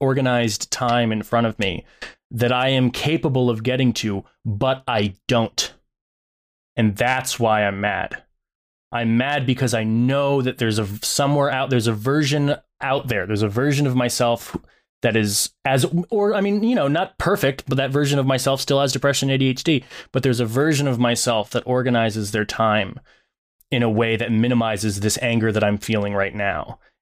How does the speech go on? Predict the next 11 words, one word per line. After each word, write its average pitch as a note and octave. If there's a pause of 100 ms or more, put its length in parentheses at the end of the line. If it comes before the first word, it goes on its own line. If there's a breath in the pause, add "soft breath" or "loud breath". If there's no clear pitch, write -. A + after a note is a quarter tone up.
And A2
I'm A2+
not A2
doing G#2+
that. C#2+ (100)
So -
similarly, C#3
like, A2+ (800)
I, D#3 (100)
I C3+
think C3